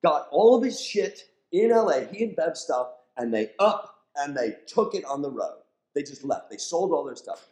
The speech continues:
And I look at that going, "God bless, man." And they had a show, but they didn't go, "Well, I'm gonna wait for another show to go on." They grabbed that at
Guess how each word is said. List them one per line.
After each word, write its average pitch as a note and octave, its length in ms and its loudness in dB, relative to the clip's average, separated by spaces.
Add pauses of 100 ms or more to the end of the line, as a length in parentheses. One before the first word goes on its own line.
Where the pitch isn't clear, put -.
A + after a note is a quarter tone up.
And F3+ 80 -2
I G#3 40 -2
look G#3 100 2
at F3+ 60 -10
that F3 100 -8
going, E3 220 0 (260)
"God A#3 320 -2 (140)
bless, A3 400 0
man." C#3 300 -10 (180)
And G#3 100 0
they A3 120 8
had D3 120 0
a G#2 60 -8
show, D#3 680 2 (300)
but F3 120 -2
they F#3 120 -4
didn't E3 200 0
go, C#3+ 380 0
"Well, D3 260 -4
I'm B2+ 60 -8
gonna B2+ 120 -4
wait G#2 240 -6
for G2 80 -10
another E2+ 220 -18
show - 140 -18
to D2+ 60 -20 (100)
go D2+ 60 -20
on." D#2 60 -20 (100)
They E3+ 100 -10 (120)
grabbed D3+ 340 -2
that F2+ 240 -4 (100)
at A#2+ 140 -10